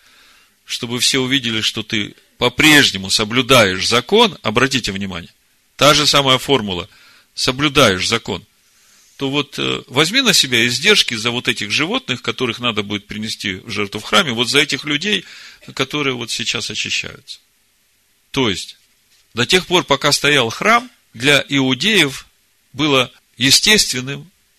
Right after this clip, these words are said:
продолжать это служение в храме с принесением жертвенных животных, и они от этого не могли самовольно отказаться. Всевышний потом этот вопрос решил.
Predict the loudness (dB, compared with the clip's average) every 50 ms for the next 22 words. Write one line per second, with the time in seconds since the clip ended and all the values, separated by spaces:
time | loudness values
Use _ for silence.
0 | _ 0 0 2 2 2 2 2 2 2 0 0 0 -4 -6 -6 -6 -6 -6 -4
1 | -2 -2 -2 -2 -2 -4 -4 -4 -2 0 0 0 0 -4 -6 -6 -8 -8 -4 -4
2 | -2 -2 -2 -4 -4 -2 -2 -4 -4 -4 -8 -8 -6 -4 -4 -2 0 0 0 0
3 | -2 -6 -6 -6 -8 _ _ _ _ _ _ -20 -20 -20 -20 -20 _ _ 0 2
4 | 2 4 4 4 4 4 4 0 0 0 0 0 0 -2 0 0 0 0 2 2
5 | 2 2 0 -2 -8 _ -8 -4 -2 0 2 2 2 2 2 0 2 2 0 -2
6 | -2 0 -2 0 2 2 2 2 0 -4 -8 _ _ _ _ _ _ _ _ _
7 | -4 -2 0 2 2 4 2 4 2 2 0 -2 -4 -4 -4 -4 -4 -6 -6 -8
8 | -6 -8 -6 -6 -8 -10 -10 -10 -10 -8 -8 -8 -8 -10